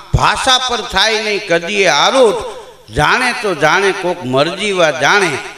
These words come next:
કે આમાં શું છે ગુલાલ, શું છે ગેરું. સંતોનું શું કહેવું, બોલ મારા ભેરું, અને ચાલે તો પવનની જેમ નિષ્પૃહી હોય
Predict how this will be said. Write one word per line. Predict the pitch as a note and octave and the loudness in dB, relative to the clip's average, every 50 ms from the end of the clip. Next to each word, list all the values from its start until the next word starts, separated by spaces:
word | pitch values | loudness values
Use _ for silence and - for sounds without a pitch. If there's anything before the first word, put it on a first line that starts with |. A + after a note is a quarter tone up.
| - - | -4 -2
કે | C#3 | 0
આમાં | C3+ C#3+ D#3 F3 E3+ D#3 D#3 | 2 2 2 2 0 0 0
શું | D#3+ E3+ G#3+ A3+ | -2 -2 -4 -4
છે | - - G3 D#3+ G3 F3 | -2 -2 -2 -2 0 0
ગુલાલ, | C#3+ E3 F3 F3 F3 E3 D#3 D3 C#3 | 0 2 4 4 4 2 2 0 0
શું | C3+ D3+ D#3+ | 2 2 2
છે | D#3+ - D3 C3+ | 4 4 0 0
ગેરું. | B2 C#3+ B2+ C#3+ E3 E3+ D3 C#3 A#2 G2 F2 - - - - - - - - | 2 2 4 4 4 6 4 2 0 0 -4 -8 -14 -16 -18 -18 -16 -8 -4
સંતોનું | - C#3+ D3 D#3+ E3 D#3 E3+ E3+ E3+ E3 E3+ D3+ - - | 0 2 4 2 2 2 0 0 2 2 2 0 0 0
શું | - E3+ E3 - - | 0 0 0 0 -2
કહેવું, | C3 B2 A2+ G#2 F#2+ F2 - - - - - _ - | 0 0 0 0 -2 -6 -8 -12 -20 -20 -20 _ 0
બોલ | A#2+ D#3+ G#3+ B3 B3+ - F3 | 4 6 6 6 6 4 2
મારા | E3+ D#3+ D#3 D3+ C#3+ C3 - - | 2 2 4 4 2 0 0 0
ભેરું, | B2 C3+ D#3 D3+ C#3+ B2+ G#2+ - - - - - | 0 2 2 0 -2 -6 -6 -8 -12 -18 -8 -4
અને | B2 C#3+ C#3+ | 0 0 0
ચાલે | C#3 D3 - F#3 A3+ C#4 D#4 D#4+ D#4 | 0 0 2 4 4 6 6 4 2
તો | D#4+ D#4+ C#4+ | 2 2 -2
પવનની | A3 C4+ B3 F#3+ G#3+ B3+ D4 D#4+ D#4 D#4+ D#4 D4+ C#4+ | -2 -2 0 0 2 4 4 2 2 0 -2 -2 -2
જેમ | A#3 C4 C4 B3+ | 0 0 0 0
નિષ્પૃહી | A3+ F3+ F3 F#3 G#3 F3+ - - - B3 D#4+ D4+ C#4 C4+ B3+ | 0 0 0 -2 -2 -2 -6 -8 -4 0 2 2 4 4 4
હોય | G#3 F#3 F#3 F#3+ E3+ D3+ - | 4 4 4 4 2 2 -2